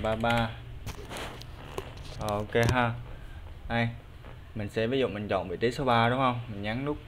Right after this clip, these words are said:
mười năm mươi hai. Đấy, thì thanh ghi D ba mốt này nó lưu vị trí, lưu cái, ờ,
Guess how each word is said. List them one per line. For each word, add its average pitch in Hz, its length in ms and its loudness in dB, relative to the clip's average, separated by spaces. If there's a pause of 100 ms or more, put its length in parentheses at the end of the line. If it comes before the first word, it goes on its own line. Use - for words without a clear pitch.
mười 104 160 0
năm 107 180 0
mươi 113 100 2
hai. 120 300 6 (1900)
Đấy, 113 420 2
thì 110 180 2
thanh 110 200 0
ghi 117 200 6
D 117 60 6 (140)
ba 117 80 4
mốt 117 300 2
này 117 140 -2
nó 110 160 -2
lưu 117 360 6
vị 110 180 0
trí, 135 300 2 (1500)
lưu 113 340 6
cái, 127 420 4
ờ, 131 260 2